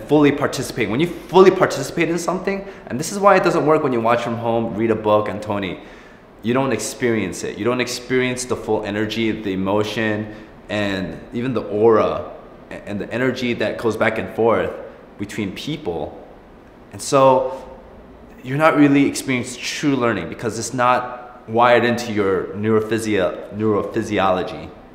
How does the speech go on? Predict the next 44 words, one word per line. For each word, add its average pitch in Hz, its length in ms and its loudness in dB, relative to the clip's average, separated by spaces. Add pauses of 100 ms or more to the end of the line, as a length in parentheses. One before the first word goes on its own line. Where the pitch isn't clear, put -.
(680)
And 117 240 2
so 131 340 6
I 127 200 4
would 143 160 6
say 135 220 2
to 131 120 -4
those 120 220 2
people, 117 580 0 (340)
you 120 140 -4
need 127 160 -2
to 123 80 -8
definitely 113 280 -2
go 110 180 2
to 110 120 -4
some 117 600 2
type 98 240 -6
of 90 120 -8
event. 78 360 -6
It 107 40 -6
doesn't 151 200 4
have 143 80 6
to - 40 -4
be 131 60 -2
Tony 117 220 0
Robbins, 107 320 2
but 110 80 -4
you 113 60 -2
have 117 100 2
to 127 40 -2
go 113 120 2
to 104 60 -2
some 123 260 -2
event 135 260 0 (380)
where 104 120 -2
you 110 140 -2
physically 131 540 0
get 107 160 0
involved, 98 680 0 (220)
where 110 100 0
you 107 80 4
emotionally, 131 520 4
mentally 117 420 -2
get - 500 -4
super 143 320 0